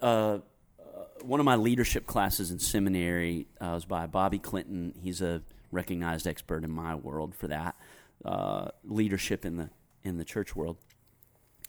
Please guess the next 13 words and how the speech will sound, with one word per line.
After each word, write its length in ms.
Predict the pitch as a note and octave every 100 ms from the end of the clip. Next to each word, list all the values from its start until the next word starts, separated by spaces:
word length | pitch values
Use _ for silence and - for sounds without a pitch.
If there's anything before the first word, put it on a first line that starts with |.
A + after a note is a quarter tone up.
| - - - - -
And 180 | C3+ C3+
he 180 | C#3+
identified, 600 | C3 B2+ G3+ D#4 D3 B2 B2+
uh, 220 | B2+ B2
one, 300 | C3+ D3 D#3+ C3
one 180 | C3+ D3
of 140 | B2
the 340 | A#2 A2 G#2 - _ -
themes 680 | - D3+ D3 A#2+ F#2+ A#2+ - - - - - -
in 160 | A2+
that 220 | A2 G#2 -
class 460 | - F3+ G2 G2+
was, 560 | A2 G#2 G2+ G2+ F#2+ -